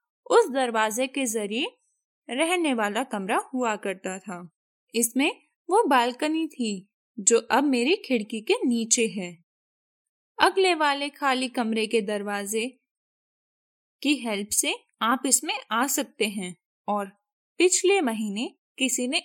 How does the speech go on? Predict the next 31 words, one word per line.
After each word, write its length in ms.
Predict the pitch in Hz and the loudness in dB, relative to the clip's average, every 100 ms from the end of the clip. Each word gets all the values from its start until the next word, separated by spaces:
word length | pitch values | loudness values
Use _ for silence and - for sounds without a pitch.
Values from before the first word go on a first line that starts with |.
| - | -4
ऐसा 360 | 208 214 - 233 | -4 -2 -2 -4
ही 200 | 233 240 | -6 -8
किया 340 | 226 208 202 | -6 -6 -8
था। 420 | - 247 226 - _ _ _ _ _ _ _ | -12 -10 -10 -14 _ _ _ _ _ _ _
मैनेजमेंट 680 | 220 220 214 226 226 247 254 | 2 2 2 0 2 0 -2
से 200 | - 320 494 _ _ - | -2 -4 -4 _ _ 0
इसे 260 | 349 453 | 2 2
बंद 300 | 381 262 339 | 2 0 0
कर 220 | - 370 349 | 0 0 0
देने 360 | 311 311 330 480 _ _ _ _ - | -4 -2 -6 -8 _ _ _ _ 2
की 120 | 403 | 4
बात 360 | 403 254 254 - | 4 0 0 -2
मैंने 240 | 370 415 466 | 0 0 -4
की 200 | - 302 | 0 0
थी 440 | 320 302 226 190 _ _ _ _ | 0 -4 -4 -4 _ _ _ _
और 240 | 214 247 320 | -2 0 0
उन्होंने 360 | 294 285 359 | -2 -2 -2
वादा 380 | 320 208 202 269 | -2 -2 -2 -2
भी 160 | 285 302 | -2 -6
किया 340 | 269 254 220 | -4 -2 -2
था, 420 | 214 220 196 _ _ - | -4 -10 -12 _ _ -8
लेकिन 480 | 214 196 185 311 403 _ _ _ | -2 -2 -2 -8 -8 _ _ _
अभी 280 | - 294 302 | -2 0 -2
तक 200 | - 269 262 | -2 -4 -2
उन्होंने 560 | 240 240 240 294 403 _ _ _ _ _ | -4 -4 -6 -8 -10 _ _ _ _ _
कोई 260 | - 262 262 | 4 6 6
भी 160 | 220 240 | 2 4
स्टेप 440 | - 262 370 - 254 | 4 2 -4 -4 -4
नहीं 400 | 233 233 294 277 | -2 0 0 0
उठाया 460 | 262 233 214 202 | -2 -4 -6 -6
है।" 260 | 196 185 | -10 -12